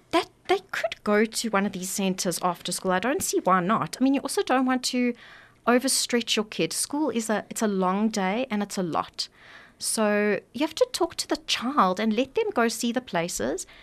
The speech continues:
and see which place makes them feel, like,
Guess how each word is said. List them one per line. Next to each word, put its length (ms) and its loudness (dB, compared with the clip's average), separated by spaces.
and 220 0
see 300 -2
which 240 -4
place 320 0
makes 220 -4
them 200 -4
feel, 500 -2
like, 160 -6